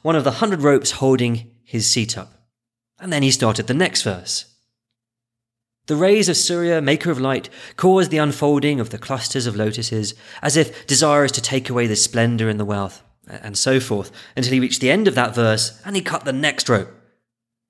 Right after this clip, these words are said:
One more slice, closer to falling into the fire and dying. And so he carried on,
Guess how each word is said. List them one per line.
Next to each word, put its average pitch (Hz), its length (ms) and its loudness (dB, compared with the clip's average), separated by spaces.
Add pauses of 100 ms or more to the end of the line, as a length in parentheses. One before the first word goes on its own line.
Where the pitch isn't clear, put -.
(200)
One 117 300 0
more 120 240 0
slice, 113 420 0 (240)
closer 147 400 2
to 117 140 -2
falling 143 560 2
into 123 180 0
the 110 100 -2
fire 107 400 0
and 95 140 -8
dying. 101 420 -2 (840)
And 175 200 -6
so 165 200 2
he 151 100 4
carried 127 400 0
on, 113 260 2